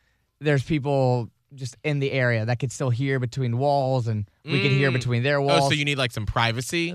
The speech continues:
Speaker 1: Privacy would be great, yeah. And also, you know, just not having to hear other people above, below, to the side, 'cause we can't really control who our neighbors are gonna be in an apartment. So
Speaker 2: Right.
Speaker 1: looking for a house, that's gonna be key. But I should be moving out. The goal is the end of September.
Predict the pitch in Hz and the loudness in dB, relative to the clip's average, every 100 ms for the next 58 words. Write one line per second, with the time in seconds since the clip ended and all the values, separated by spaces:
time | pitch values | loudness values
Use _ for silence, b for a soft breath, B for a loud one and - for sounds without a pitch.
0 | 175 262 247 214 208 170 143 120 120 113 | -2 4 4 4 2 0 2 0 0 0
1 | - - - 135 95 98 - 165 160 135 | -4 -12 -4 -2 -2 -4 -2 2 4 2
2 | 143 127 139 113 110 123 123 135 135 131 | 0 0 0 0 -2 -2 0 2 2 0
3 | 120 117 123 120 127 117 123 113 110 104 | 0 2 2 0 0 -2 -4 -4 -4 -6
4 | b - 135 131 127 120 127 123 120 117 | b 0 2 4 2 2 0 2 2 0
5 | 139 123 - 123 113 113 113 b b b | -2 -4 -2 0 2 2 0 b b b
6 | _ 131 117 123 151 131 127 120 123 135 | _ -4 -4 -2 -2 0 0 0 -2 -2
7 | 120 117 113 113 110 107 110 107 107 104 | 0 0 0 -2 -2 -4 -4 -4 -4 -4
8 | 104 107 98 110 165 127 b - 107 101 | -6 -6 -8 -4 0 0 b -8 -4 -2
9 | 139 180 226 - 180 131 143 127 117 104 | 2 4 2 2 -2 0 2 2 2 0
10 | - - _ _ - 123 147 165 - 151 | -8 -20 _ _ -12 -2 0 0 -2 -4
11 | 131 - 123 107 143 143 139 127 - 196 | -4 -4 -6 -2 -2 0 -2 -2 -2 -2
12 | 170 156 143 135 127 123 - 120 127 123 | -2 -2 -2 -2 -2 -4 -6 -6 -4 0
13 | 139 143 131 120 120 113 117 107 107 104 | 2 2 0 0 -4 -4 -6 -8 -10 -10
14 | - | -14